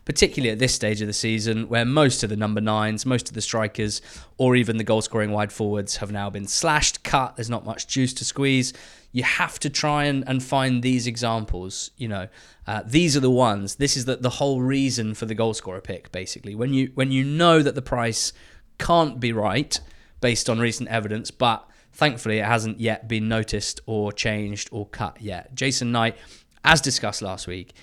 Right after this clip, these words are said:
is playing in a very advanced midfield role. Call it an attacking eight, call it a number ten, whatever you like. He is the most attacking central player outside of the striker, Tommy Conway. And the Sportsbook have twenty-eight players priced up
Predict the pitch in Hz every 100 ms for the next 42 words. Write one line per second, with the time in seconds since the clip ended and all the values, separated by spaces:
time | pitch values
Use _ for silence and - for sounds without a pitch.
0 | _ 113 - - 127 123 117 - 120 113
1 | 113 123 120 120 113 110 117 110 - 110
2 | - 110 107 104 110 107 107 - 143 131
3 | 117 120 - 110 117 104 101 - 135 131
4 | 117 113 110 104 104 101 104 117 127 127
5 | 120 110 101 98 - - - - - 170
6 | 151 131 131 120 123 - 117 117 - 113
7 | - 117 98 110 - 113 107 104 - -
8 | _ 113 107 - 110 107 104 - 104 101
9 | 101 101 - - 104 101 - 98 98 92
10 | 98 _ - _ - - _ - _ 120
11 | 123 123 - _ 113 - 170 - 143 123
12 | 127 117 - 151 135 127 135 131 127 -
13 | 127 117 107 - 113 107 - 104